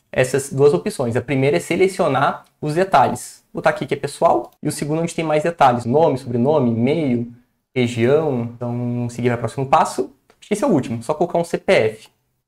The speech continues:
Então, o meu aqui. E agora o domínio tá sendo registrado. Tá aqui a localização do servidor. Você pode optar por colocar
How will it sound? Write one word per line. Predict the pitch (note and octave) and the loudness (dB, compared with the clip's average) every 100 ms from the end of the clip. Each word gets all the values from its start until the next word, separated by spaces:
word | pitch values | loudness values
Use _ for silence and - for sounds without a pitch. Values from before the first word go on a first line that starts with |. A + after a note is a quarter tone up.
| _ | _
Então, | - | -2
o | B2 | 2
meu | B2+ | 2
aqui. | A#2 - F#3 G#3 - - | 0 -2 -4 -4 -10 -4
E | |
agora | D#3 E3 | 2 4
o | |
domínio | F3 E3+ | 4 2
tá | F3 | -2
sendo | - F3 | -2 -2
registrado. | C#3+ E3 E3+ F#3+ - A#2+ A2 G#2+ _ | 0 -2 0 -2 2 2 2 -4 _
Tá | C#3 | 0
aqui | C3 - E3 A3 A#3 - _ _ | 0 -2 0 0 -4 -14 _ _
a | C3 C3 B2 B2 A2+ | 0 4 6 6 4
localização | B2+ C3 B2+ A#2+ C#3 | 2 0 -2 -2 -4
do | C3+ | -2
servidor. | C#3 A#2+ G#2+ A#2 G3 - _ _ _ | -2 0 4 4 4 0 _ _ _
Você | F3 - C#4+ | -4 0 0
pode | - G3 G3 | 4 4 4
optar | - F#3+ | 2 2
por | - | 2
colocar | - F#3+ F#3 - D#3+ F3 F#3 | 4 6 4 2 6 6 4